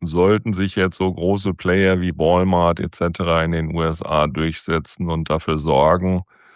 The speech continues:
dass die Zölle nicht langfristig bestehen bleiben,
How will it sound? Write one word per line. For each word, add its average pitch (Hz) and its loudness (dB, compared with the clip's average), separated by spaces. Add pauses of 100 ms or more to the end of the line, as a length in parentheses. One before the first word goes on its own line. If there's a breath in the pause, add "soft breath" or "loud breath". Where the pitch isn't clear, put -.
(280 soft breath)
dass 80 -6
die 80 -10
Zölle 87 2 (600)
nicht 90 -4
langfristig 98 0
bestehen 101 -2
bleiben, 107 2